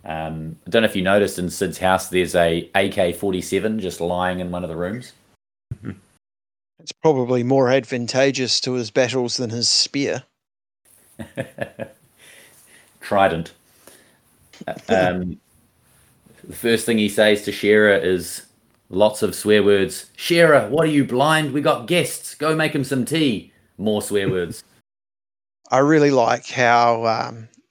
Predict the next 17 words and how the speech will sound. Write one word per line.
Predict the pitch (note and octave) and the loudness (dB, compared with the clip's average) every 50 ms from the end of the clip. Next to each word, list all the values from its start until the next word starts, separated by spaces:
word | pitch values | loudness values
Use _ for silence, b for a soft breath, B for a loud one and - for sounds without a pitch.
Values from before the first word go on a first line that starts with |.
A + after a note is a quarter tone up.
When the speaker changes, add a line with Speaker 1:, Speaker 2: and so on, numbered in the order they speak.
| _ - - - | _ -18 -14 -6
Speaker 2:
Rufus | D3+ C#3 C#3+ C3+ - - C3+ - - | 0 2 2 2 2 -2 -4 -4 -2
is | C3 - | -4 -4
coming | - B2 A2+ A2+ A2+ A2 | -2 -2 -2 -2 -4 -8
to | - - | -10 -12
town, | E2+ - A#2+ A#2+ A#2 G2+ D#2+ - - - b b b b b b _ - | -8 -4 -2 -2 -2 -2 -4 -6 -10 -18 b b b b b b _ -10
and | A2 A2 G#2+ | -8 -4 0
Sid's | - - - C3 A2+ G2+ - - | 2 2 2 2 0 -2 -4 -6
fizzing | - - G#2 G2+ A2 - F2+ - - _ | -4 -4 -6 -6 -6 -8 -8 -12 -18 _
'cause | - B2 A2+ A2+ | -14 -10 -10 -10
he's | A2+ A2 - - | -8 -8 -8 -8
like, | F2 D#2 D#2 - _ _ _ _ _ _ _ _ _ _ _ _ _ - _ _ - | -8 -10 -14 -16 _ _ _ _ _ _ _ _ _ _ _ _ _ -20 _ _ -6
"The | - D#3+ | -2 0
space | - - - - A#2+ C3+ D#3+ - | 0 0 2 2 2 4 2 0
program | - - E3+ D#3+ E3 D#3+ D#3+ E3+ F3 F#3 F#3+ | 2 4 4 6 6 4 4 2 2 2 2
is | G3 G3 F#3 | -2 -4 -2
back, | - C#3+ G#2 - - _ - | -2 -2 -2 -2 -4 _ -10
baby." | - - A#2 B2 A#2+ A#2 B2+ - A2 - | -4 -2 0 0 0 -2 -4 -8 -10 -12